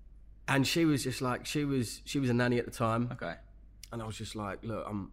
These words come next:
Speaker 1: I'm up for going."
Speaker 2: Okay.
Speaker 1: She's like, "I'd go."
Speaker 2: Okay.
Speaker 1: I didn't tell my mum and dad anything at the time. So then Pete, I forged the C V.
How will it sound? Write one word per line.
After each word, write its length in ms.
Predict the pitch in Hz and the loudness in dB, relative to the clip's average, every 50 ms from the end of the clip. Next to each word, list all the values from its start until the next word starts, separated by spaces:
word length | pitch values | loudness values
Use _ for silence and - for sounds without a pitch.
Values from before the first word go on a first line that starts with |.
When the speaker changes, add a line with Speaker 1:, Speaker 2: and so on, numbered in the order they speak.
| - - | -10 -6
Speaker 1:
I'm 120 | 113 113 107 | -4 -2 -2
up 120 | - - | -4 -6
for 80 | - 92 | -10 -8
going." 400 | 92 110 110 101 95 90 78 - - - - | -4 -4 -2 -2 -4 -6 -8 -12 -14 -14 -12
Speaker 2:
Okay. 240 | - 120 - 98 98 113 - - | -10 -8 -6 -6 -6 -6 -10 -16
Speaker 1:
She's 220 | - - 98 98 101 | -16 -12 -10 -8 -8
like, 140 | 95 85 - | -8 -8 -8
"I'd 160 | - 110 - | -8 -8 -8
go." 220 | - 80 78 - - - - - - - - - - - - - - - | -8 -10 -10 -10 -12 -14 -16 -20 -20 -20 -20 -20 -20 -20 -20 -18 -14 -10
Speaker 2:
Okay. 140 | 131 131 92 90 - - - - - - - - - - - - | -10 -10 -10 -10 -12 -18 -20 -20 -20 -20 -20 -20 -20 -18 -6 2
Speaker 1:
I 40 | |
didn't 180 | 113 135 143 123 | 6 6 6 6
tell 180 | - 143 135 131 | 8 6 6 8
my 40 | |
mum 160 | 127 123 120 120 | 8 8 6 6
and 60 | 107 | 6
dad 160 | - 117 117 | 4 4 4
anything 440 | 113 113 117 110 - - 107 104 104 | 4 4 4 2 2 0 -2 -2 -2
at 80 | - - | -4 -8
the 60 | 95 | -8
time. 440 | - - 104 101 101 101 101 98 95 - - - - - - - - - - - - - - - - | -4 -4 -2 -2 0 -2 -2 -4 -6 -8 -16 -20 -20 -20 -20 -20 -16 -16 -16 -16 -16 -20 -20 -20 -18
So 160 | - - - | -10 -6 -4
then 680 | 104 101 107 107 107 107 107 107 107 107 104 104 104 - - - - - - - - - - - - - - - - - - - - - - - - | -2 0 0 0 0 -2 -2 -2 -2 0 0 -2 -2 -4 -8 -16 -20 -20 -20 -20 -20 -20 -20 -20 -20 -20 -20 -20 -20 -20 -20 -20 -20 -20 -20 -18 -10
Pete, 380 | - - 143 139 135 131 123 - - | -2 2 4 6 6 6 4 0 -4
I 60 | 113 | -8
forged 400 | - - - 147 143 131 117 - | -6 0 4 4 4 4 2 -4
the 40 | 117 | -6
C 280 | - - 143 123 117 107 | -4 0 2 2 2 2
V. 300 | 101 110 110 120 135 135 | 0 0 -2 -2 -4 -6